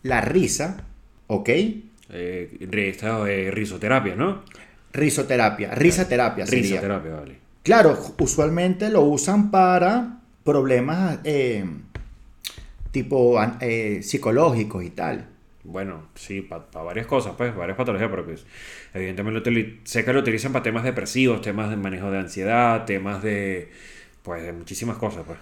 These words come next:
Speaker 1: Bueno, ya que tú, eh, creo que en algún momento hiciste mención a Robbie Williams.
Speaker 2: Ya.
Speaker 1: Que en paz descanse.
Speaker 2: Ya.
Speaker 1: Él en algún momento hizo una
Speaker 2: Eh,
Speaker 1: película.
Speaker 2: sí, eh, Patch Adams.
Speaker 1: Patch Adams.
Speaker 2: Sí, sí, sí. Que
Speaker 1: ¿Tú la viste?
Speaker 2: Sí, él básicamente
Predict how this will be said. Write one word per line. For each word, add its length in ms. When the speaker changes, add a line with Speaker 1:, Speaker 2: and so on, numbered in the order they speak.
Speaker 1:
Bueno, 200
ya 160
que 80
tú, 400
eh, 340
creo 160
que 60
en 100
algún 200
momento 360
hiciste 300
mención 460
a 680
Robbie 260
Williams. 460
Speaker 2:
Ya. 340
Speaker 1:
Que 80
en 40
paz 160
descanse. 520
Speaker 2:
Ya. 280
Speaker 1:
Él 100
en 80
algún 200
momento 440
hizo 260
una 160
Speaker 2:
Eh, 40
Speaker 1:
película. 480
Speaker 2:
sí, 80
eh, 220
Patch 240
Adams. 580
Speaker 1:
Patch 280
Adams. 560
Speaker 2:
Sí, 120
sí, 120
sí. 180
Que 100
Speaker 1:
¿Tú 80
la 100
viste? 300
Speaker 2:
Sí, 100
él 200
básicamente 1000